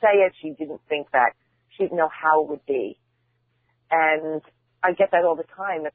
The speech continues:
people are, like, once they start, they clean up their eating, then they clean up their life, and they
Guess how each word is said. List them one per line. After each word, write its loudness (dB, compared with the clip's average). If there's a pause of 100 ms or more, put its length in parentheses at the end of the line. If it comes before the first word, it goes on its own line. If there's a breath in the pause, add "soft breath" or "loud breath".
people 0
are, 2 (420)
like, 2 (120)
once -2
they 0
start, 0
they 0 (120)
clean -2
up 2 (360)
their 6
eating, -4
then -6
they -4
clean -4
up -2
their 0
life, 2
and -8
they -8